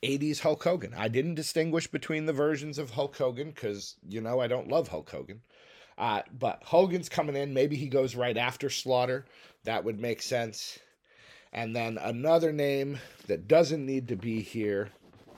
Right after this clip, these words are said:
Good, he's getting eliminated. Uh, the fake Razor Ramon,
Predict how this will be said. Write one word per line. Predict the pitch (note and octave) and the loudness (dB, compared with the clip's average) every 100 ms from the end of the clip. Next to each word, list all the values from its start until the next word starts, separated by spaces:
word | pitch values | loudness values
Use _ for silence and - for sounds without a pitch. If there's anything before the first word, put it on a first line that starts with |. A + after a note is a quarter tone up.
| - | -4
Good, | - D3+ | 6 6
he's | C3 C3+ A2 | 6 -2 0
getting | B2 A#2 A2+ | 2 2 0
eliminated. | G2 G2 F#2+ F#2+ F2+ F2+ E2+ - - - - | -4 -4 -4 -4 -2 -2 -6 -12 -20 -20 -10
Uh, | F#2+ F2 | -6 -6
the | G#2 B2 | -4 -4
fake | - F3+ G#3+ - | 0 6 6 6
Razor | A2+ G#2 F#2+ G#2 | -2 -2 -2 -6
Ramon, | F#2 F#2 F2 F2 E2+ G#2 | -6 -4 -4 -4 -6 -10